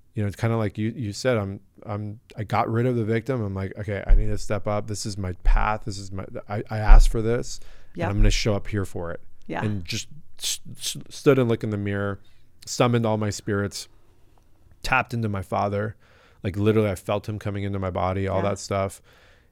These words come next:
Speaker 1: And, uh, in the last ninety days, I've completely changed course.
Speaker 2: I love that.
Speaker 1: Yeah, I'm, like, in full power right now. I've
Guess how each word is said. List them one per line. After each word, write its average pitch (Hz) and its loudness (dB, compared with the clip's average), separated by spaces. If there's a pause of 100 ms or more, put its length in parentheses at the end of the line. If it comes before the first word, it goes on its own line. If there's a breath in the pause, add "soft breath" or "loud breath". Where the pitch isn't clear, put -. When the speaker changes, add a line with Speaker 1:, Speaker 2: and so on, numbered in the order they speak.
(100)
Speaker 1:
And, 104 -2
uh, 107 0
in 113 -4
the 113 2
last 117 2
ninety 113 -2
days, 110 0
I've 92 -8
completely 104 -6
changed 98 -8
course. 117 -6
Speaker 2:
I 175 -16
love 151 -12
that. - -18
Speaker 1:
Yeah, 101 0
I'm, 101 -6
like, 107 -4
in 104 -6
full 117 -4
power 101 0
right 98 -4
now. 95 -6
I've 90 -10